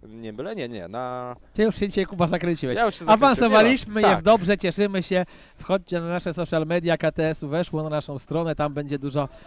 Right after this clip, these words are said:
Speaker 2: pomeczowych ciekawostek, tam będzie relacja. Teraz jeszcze brawa dla Burego, no jest mu za co dziękować, bo strzał był przedniej marki. Dziękujemy wam za to spotkanie.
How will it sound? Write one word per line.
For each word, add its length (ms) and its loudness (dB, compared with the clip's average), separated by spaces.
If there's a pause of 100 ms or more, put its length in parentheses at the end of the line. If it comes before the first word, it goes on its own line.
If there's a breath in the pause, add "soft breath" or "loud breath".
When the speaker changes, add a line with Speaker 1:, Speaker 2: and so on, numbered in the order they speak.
(120)
Speaker 2:
pomeczowych 540 0
ciekawostek, 640 -4
tam 180 -2
będzie 280 -2
relacja. 400 0
Teraz 220 -2
jeszcze 240 -4
brawa 380 2 (460 loud breath)
dla 160 2
Burego, 420 0
no 80 -6
jest 260 -2
mu 100 -8
za 120 0
co 100 -6
dziękować, 460 -4
bo 120 -6
strzał 380 -2
był 240 0 (400 soft breath)
przedniej 720 -4
marki. 420 -6
Dziękujemy 420 -4
wam 140 0
za 80 0
to 100 -6
spotkanie. 580 -4